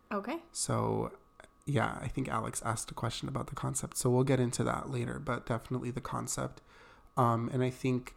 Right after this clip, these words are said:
Speaker 2: just the whole rollout that I'm doing with this book is just so different. Resurrected felt rushed because my life was a rush. And it's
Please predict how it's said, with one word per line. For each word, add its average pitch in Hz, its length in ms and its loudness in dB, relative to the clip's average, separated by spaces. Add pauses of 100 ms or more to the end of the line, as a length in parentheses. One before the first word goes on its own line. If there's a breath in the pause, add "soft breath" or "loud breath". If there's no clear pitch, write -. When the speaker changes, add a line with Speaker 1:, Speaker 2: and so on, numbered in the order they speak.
Speaker 2:
just - 320 0
the 123 140 6
whole 139 240 8
rollout 107 640 6
that 120 100 6
I'm 113 160 4
doing 113 480 4 (140)
with 127 140 4
this - 180 2
book - 340 4
is 117 120 -4
just - 200 -6
so - 160 -2
different. - 460 -4 (580 loud breath)
Resurrected 135 540 8
felt 117 260 6
rushed 110 300 2
because 117 240 4
my 107 80 4
life - 280 -4
was - 120 -4
a - 40 -6
rush. - 380 -6 (320)
And 151 160 8
it's 147 260 2